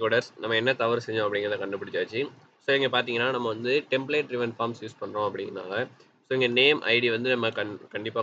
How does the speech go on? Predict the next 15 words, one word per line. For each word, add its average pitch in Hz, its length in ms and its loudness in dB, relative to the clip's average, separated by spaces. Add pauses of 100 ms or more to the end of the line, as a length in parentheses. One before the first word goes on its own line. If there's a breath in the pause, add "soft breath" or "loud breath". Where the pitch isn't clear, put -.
கொடுத்தாகணும். 110 560 -2
So, - 100 -4
அது 107 100 0
வந்து 117 140 -2
நம்ம 107 160 -2
கொடுக்காம 117 380 0
விட்டதுனால 101 520 -2
இந்த 101 140 -2 (600)
எரர் 98 200 -2
வந்துச்சு. - 320 -10 (600)
So, - 40 2 (100)
இப்ப 139 140 0
நம்ம 127 180 2
நேம் 127 200 4
ஐ - 20 4